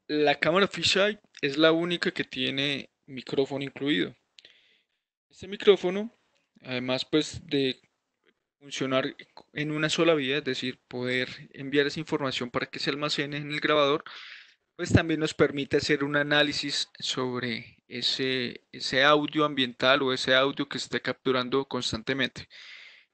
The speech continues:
Entonces, tiene, digamos que sería una forma o una analítica o una forma de generar una alarma adicional, y es definir un umbral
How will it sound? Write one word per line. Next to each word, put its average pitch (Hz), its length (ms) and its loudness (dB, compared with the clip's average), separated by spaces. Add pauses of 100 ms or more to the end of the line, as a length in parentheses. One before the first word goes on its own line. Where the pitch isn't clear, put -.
(100)
Entonces, - 480 -2 (240)
tiene, 160 560 0
digamos 139 320 -2
que 170 120 2
sería 143 460 2
una 156 600 2 (100)
forma 147 440 2
o 135 60 0
una 131 200 -2
analítica 139 580 0
o 127 100 4
una 135 200 -2
forma 160 380 4
de 156 80 4
generar 131 340 0
una 143 120 0
alarma 139 300 2
adicional, 135 460 -2 (760)
y 131 180 -2
es - 420 0 (220)
definir 139 560 0
un 165 100 0
umbral 147 500 2